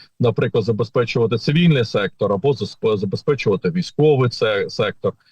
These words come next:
А бажано, щоб взагалі не було чого забезпечувати ані військовий це-, е, сектор, а-, а-, ані цивільний сектор. Ну, чекаємо ще на гарні морози, там, ну,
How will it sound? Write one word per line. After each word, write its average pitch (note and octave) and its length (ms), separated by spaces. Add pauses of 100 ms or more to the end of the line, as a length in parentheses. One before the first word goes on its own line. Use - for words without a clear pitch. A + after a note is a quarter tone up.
(160)
А C3+ 100
бажано, B2+ 420
щоб G2+ 160
взагалі C#3+ 420
не D#3+ 100
було C3 540
чого A#2+ 420
забезпечувати A2 840
ані D3+ 260
військовий D#3 500
це-, B2+ 560
е, A#2 40
сектор, B2+ 440 (340)
а-, B2 120
а-, B2+ 320
ані D3+ 260
цивільний A2 540
сектор. F#2+ 440 (420)
Ну, D3+ 320
чекаємо C#3+ 480
ще C3 200
на B2 160
гарні A#2+ 340
морози, B2+ 500
там, F2+ 300
ну, F2+ 280